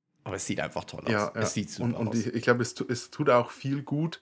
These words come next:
Speaker 2: dass das Biest durch diese, äh, durch diese Stadtset läuft. Und da kannst du es mit dem Vordergrund, äh, leichter machen, weil das, was abschneiden dort, ist ein Gebäude und ein Gebäude ist gerade und da hast du nicht irgendwie,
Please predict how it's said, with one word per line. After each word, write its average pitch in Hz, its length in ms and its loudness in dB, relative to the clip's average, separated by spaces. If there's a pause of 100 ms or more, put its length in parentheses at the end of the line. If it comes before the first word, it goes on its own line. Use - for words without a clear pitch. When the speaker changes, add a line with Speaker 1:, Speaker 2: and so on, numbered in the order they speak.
Speaker 2:
dass 107 500 2
das - 140 -8
Biest 147 520 -4
durch 117 200 2
diese, 107 320 2 (180)
äh, 92 320 2 (300)
durch 104 140 -2
diese 101 240 -4
Stadtset - 640 0
läuft. 113 460 2 (720)
Und 117 120 -4
da 107 40 4
kannst 113 240 2
du 120 40 0
es 110 100 -4
mit 113 100 -2
dem 101 120 0
Vordergrund, 120 1000 4 (560)
äh, 104 160 2
leichter 92 440 2
machen, 113 320 2
weil 101 100 6
das, - 220 -2
was - 160 -4
abschneiden 117 500 4
dort, 117 220 6 (200)
ist - 200 -2
ein 113 40 2
Gebäude 113 440 4
und 101 80 0
ein 98 40 0
Gebäude 110 360 0
ist - 160 -4
gerade 90 460 2
und 85 80 -2
da 87 80 -2
hast - 180 -8
du 104 40 -6
nicht 98 140 0
irgendwie, 95 420 0